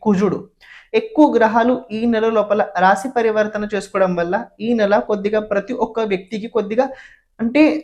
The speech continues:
వేరే వేరేలా ఉండబోతుంది. ప్రతి రాశి వారికి వేరే వేరేలా ఉండబోతుంది. కానీ ఫ-, ఫిఫ్త్, ఫిఫ్త్ నుంచి ఫిఫ్టీన్త్ వరకు ఎక్కువ శాతం చూసుకుంటే శుక్రుడు రాశి పరివర్తన చేసుకోబోతున్నాడు. ఇక ఫిఫ్టీన్త్ తర్వాత గ్రహాలు చాలా ఎక్కువ మార్పు జరగబోతుంది.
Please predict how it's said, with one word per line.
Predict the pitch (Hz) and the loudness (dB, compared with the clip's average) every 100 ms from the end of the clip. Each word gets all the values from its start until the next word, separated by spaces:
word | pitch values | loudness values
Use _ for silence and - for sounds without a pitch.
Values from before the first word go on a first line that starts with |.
| _ _ _ | _ _ _
వేరే | 202 240 247 294 | 6 10 10 10
వేరేలా | 269 247 254 233 | 8 6 6 6
ఉండబోతుంది. | 185 180 170 160 156 135 | 4 2 2 2 0 -8
ప్రతి | - 220 233 262 | -4 -4 2 6
రాశి | 208 202 233 | 6 6 4
వారికి | 202 180 220 277 208 | 4 4 0 -8 0
వేరే | 220 214 | 4 4
వేరేలా | 202 202 190 190 | 4 4 4 4
ఉండబోతుంది. | 160 160 156 156 160 226 302 - _ _ | 4 4 2 2 2 0 0 -6 _ _
కానీ | 262 302 381 - - | 0 2 0 -2 -12
ఫ-, | - 240 240 240 | 0 8 8 6
ఫిఫ్త్, | - 247 254 - | -2 -4 -4 -10
ఫిఫ్త్ | 165 247 247 254 | -6 -2 -2 0
నుంచి | 269 254 247 254 277 254 - | 0 2 4 4 2 -4 -6
ఫిఫ్టీన్త్ | 233 220 262 254 | -6 0 0 2
వరకు | 240 226 226 302 311 - - | 2 2 2 0 -2 -12 -10
ఎక్కువ | 208 - 277 | -8 -2 2
శాతం | 277 269 | 2 2
చూసుకుంటే | 262 240 247 269 311 | 0 -4 -4 -4 -4
శుక్రుడు | - 247 254 247 | -4 -2 2 4
రాశి | 226 240 | 4 2
పరివర్తన | 220 220 214 214 262 | 0 2 0 -2 -4
చేసుకోబోతున్నాడు. | 233 196 196 175 165 165 139 - _ - - - | -6 -6 -4 0 0 0 -8 -10 _ -18 -16 -8
ఇక | 208 | -2
ఫిఫ్టీన్త్ | 233 240 214 311 330 302 | 0 0 0 -2 0 0
తర్వాత | 269 247 262 269 226 | 2 2 0 0 -2
గ్రహాలు | 208 196 226 240 | -2 0 -2 0
చాలా | 226 | -2
ఎక్కువ | 202 - 226 | -2 -2 0
మార్పు | 196 185 185 | 0 0 2
జరగబోతుంది. | 175 156 151 147 143 139 | 2 2 2 -2 -4 -10